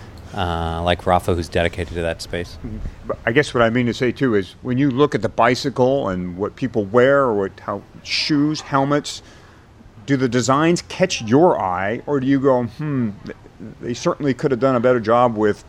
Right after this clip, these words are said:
Speaker 2: that"?
Speaker 1: I think, um, there are great, uh, there's great and terrible design all around us,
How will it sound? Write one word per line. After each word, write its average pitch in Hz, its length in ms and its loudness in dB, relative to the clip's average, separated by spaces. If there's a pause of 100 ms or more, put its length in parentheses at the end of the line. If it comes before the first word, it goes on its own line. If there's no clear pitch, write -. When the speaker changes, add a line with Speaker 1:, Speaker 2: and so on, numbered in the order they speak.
(340)
Speaker 2:
that"? 107 400 0 (880)
Speaker 1:
I 123 120 0
think, - 520 -2
um, 92 640 -2 (1080)
there 120 200 4
are 104 160 2
great, 101 380 0 (540)
uh, 98 280 -4
there's 101 220 0
great 113 380 4
and 98 220 -6
terrible 101 440 2
design 92 760 0 (320)
all 95 220 2
around 90 280 2
us, - 260 -8